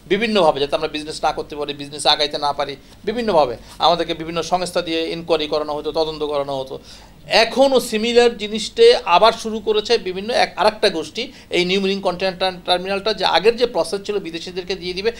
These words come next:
সেই প্রসেসটাকে কন্টিনিউ করানোর জন্য আমাদের এখানে সেই প্রোপাগান্ডাগুলো করা হচ্ছে এবং হান্ড্রেড পার্সেন্ট মিথ্যা কথা বলা হয়েছে।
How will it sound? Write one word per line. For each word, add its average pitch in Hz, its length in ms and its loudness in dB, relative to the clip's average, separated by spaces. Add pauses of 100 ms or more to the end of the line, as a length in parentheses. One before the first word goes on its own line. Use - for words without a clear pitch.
(140)
সেই 240 240 2
প্রসেসটাকে 208 580 -2
কন্টিনিউ 208 420 0
করানোর 185 320 4
জন্য 185 300 -2 (180)
আমাদের 175 280 4
এখানে 170 200 2
সেই 165 160 -2
প্রোপাগান্ডাগুলো 139 600 0
করা 120 180 -4
হচ্ছে 123 200 -4
এবং 190 160 0 (200)
হান্ড্রেড 262 340 4
পার্সেন্ট 220 300 2
মিথ্যা 208 320 2
কথা 170 160 2
বলা 131 180 2
হয়েছে। 110 360 -6